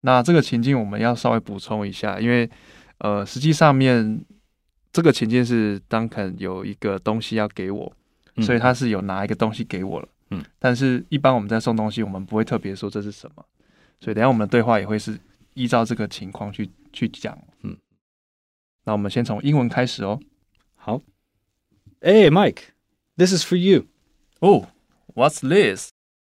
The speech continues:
Speaker 2: Uh, it's a record by that band you like.
Speaker 1: Wow, thanks so much. 这是英文，那我们现在来念一遍中文。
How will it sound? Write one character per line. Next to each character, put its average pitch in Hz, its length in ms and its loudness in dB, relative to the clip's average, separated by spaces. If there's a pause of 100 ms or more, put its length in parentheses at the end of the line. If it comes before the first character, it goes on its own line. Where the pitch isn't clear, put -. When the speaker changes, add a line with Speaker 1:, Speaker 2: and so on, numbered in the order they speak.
(120)
Speaker 2:
Uh, 165 580 -2
it's 185 280 -2
a 185 140 4
record 170 480 2
by 127 160 4
that 139 240 2
band 156 340 0
you 104 100 0
like. 85 420 -6 (240)
Speaker 1:
Wow, 143 600 6 (560)
thanks 113 280 -4
so 123 260 -2
much. 120 560 2 (1400)
这 127 140 0
是 101 520 -2 (360)
英 135 160 4
文， 113 240 2
那 110 80 -2
我 104 40 -2
们 98 120 -6
现 113 160 0
在 107 100 0
来 101 260 -6 (200)
念 123 140 2
一 - 20 0
遍 107 160 -2
中 117 180 0
文。 151 220 -8